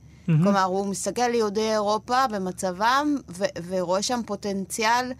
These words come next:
Speaker 2: לשינוי דווקא משם, נכון?
Speaker 1: נכון, הוא מדבר, יש מקום שהוא אומר שהיהודים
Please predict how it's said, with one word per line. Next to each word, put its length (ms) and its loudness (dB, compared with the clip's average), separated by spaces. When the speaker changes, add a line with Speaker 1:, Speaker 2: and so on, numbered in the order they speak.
Speaker 2:
לשינוי 440 -2
דווקא 380 0
משם, 600 -2
נכון? 140 2
Speaker 1:
נכון, 260 8
הוא 220 6
מדבר, 300 6
יש 380 4
מקום 300 4
שהוא 220 4
אומר 280 6
שהיהודים 1300 4